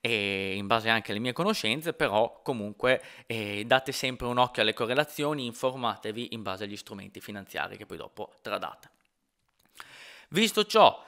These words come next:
chiudiamo questo video. Perché sono importanti le correlazioni? Beh, mi sembra molto evidente. Uno, perché ci permettono di avere delle conferme in più sulle nostre analisi.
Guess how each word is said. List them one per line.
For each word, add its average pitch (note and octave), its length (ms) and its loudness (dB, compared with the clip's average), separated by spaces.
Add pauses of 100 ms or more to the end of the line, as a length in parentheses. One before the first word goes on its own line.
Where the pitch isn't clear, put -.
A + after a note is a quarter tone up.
(120)
chiudiamo C#3+ 600 2
questo D3+ 340 0
video. G#3+ 280 0
Perché D3+ 360 2
sono A#2+ 160 -8
importanti B2+ 520 2
le B2 100 0
correlazioni? D#3 600 0
Beh, C#3 160 2
mi B2 100 -4
sembra A2+ 300 -6
molto G#2+ 280 -8
evidente. A2 520 -2
Uno, F3 400 -2 (300)
perché C3+ 220 4
ci D#3+ 120 -6
permettono E3 400 0
di C#3 60 0
avere D3+ 180 2
delle B2+ 200 -2
conferme E3 440 -2
in E3 100 -8
più F3 120 -4
sulle E3+ 220 0
nostre D#3 320 2
analisi. C#3 440 4